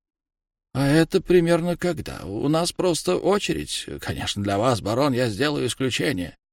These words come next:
если нужно". "Думаю, где-то через месяц". Маргасов кивнул. "Хорошо. Позвоните мне по прямому номеру". Вытащив из внутреннего кармана визитку,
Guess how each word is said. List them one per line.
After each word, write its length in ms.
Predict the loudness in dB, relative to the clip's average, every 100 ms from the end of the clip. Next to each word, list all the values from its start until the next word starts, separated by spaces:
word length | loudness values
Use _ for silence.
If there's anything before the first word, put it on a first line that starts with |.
| _ -12
если 400 | -8 -8 -4 -2
нужно". 500 | -2 -2 -10 -16 -18 _ _ _ _ _ _ _ _ _ -4
"Думаю, 380 | 2 4 6
где-то 380 | 4 4 4 0
через 280 | 2 0 4
месяц". 520 | 2 2 -6 -10 -10 _ _ _ _ _ -8
Маргасов 640 | -6 -2 0 0 -2 -6
кивнул. 440 | -2 -2 -2 -8 -12 _ _ _ _
"Хорошо. 540 | -4 -2 0 2 2 -2 _ _ _ _
Позвоните 440 | -2 0 0 2 4
мне 220 | 4 4
по 120 | 0
прямому 440 | 0 0 0 0
номеру". 440 | -2 -4 -8 -10 -12 _ _ -4
Вытащив 560 | 0 2 0 2 2 4
из 160 | 4
внутреннего 560 | 4 4 2 2 2 0
кармана 720 | 0 0 2 2 2 -2 -6 _
визитку, 800 | -2 -2 0 -2 0 2 2